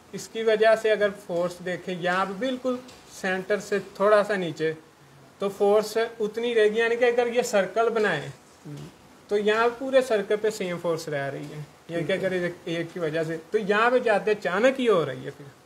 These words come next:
Speaker 2: नहीं, अचानक तो नहीं हुई है। ये एक तो net force आप देखें, दोनों के जब आपने mid point पे रखा है, ठीक है, दोनों का impact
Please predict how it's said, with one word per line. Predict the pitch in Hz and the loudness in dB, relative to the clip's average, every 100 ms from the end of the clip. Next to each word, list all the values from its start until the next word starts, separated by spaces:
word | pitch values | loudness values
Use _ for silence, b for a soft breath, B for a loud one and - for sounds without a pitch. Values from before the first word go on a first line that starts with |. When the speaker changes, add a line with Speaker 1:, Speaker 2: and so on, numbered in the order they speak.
| - - _ _ - 180 | -20 -20 _ _ -12 -8
Speaker 2:
नहीं, | 226 | -4
अचानक | 185 - 196 220 214 | -2 2 4 4 2
तो | 220 | 0
नहीं | 185 208 | 0 2
हुई | 196 185 | 2 2
है। | 208 - - B B B - | 0 -4 -20 B B B -6
ये | 175 208 226 240 | 2 6 6 4
एक | 208 202 220 | 2 2 2
तो | 226 | 4
net | 202 202 | 4 2
force | - 214 214 202 | 4 4 6 4
आप | 185 | 4
देखें, | 170 165 - 175 | 2 -2 -2 -2
दोनों | 170 175 196 | 0 0 0
के | 202 | 0
जब | 196 175 180 175 | -2 2 6 6
आपने | 175 185 | 6 4
mid | 175 180 196 | 2 4 4
point | 196 170 156 | 2 2 2
पे | 170 | -2
रखा | 151 - 147 | -6 -8 -10
है, | 143 | -10
ठीक | 143 - - 151 | -12 -20 -16 -12
है, | 196 | -2
दोनों | 170 180 196 | 2 4 4
का | 202 | 6
impact | 190 180 180 - | 4 4 0 -2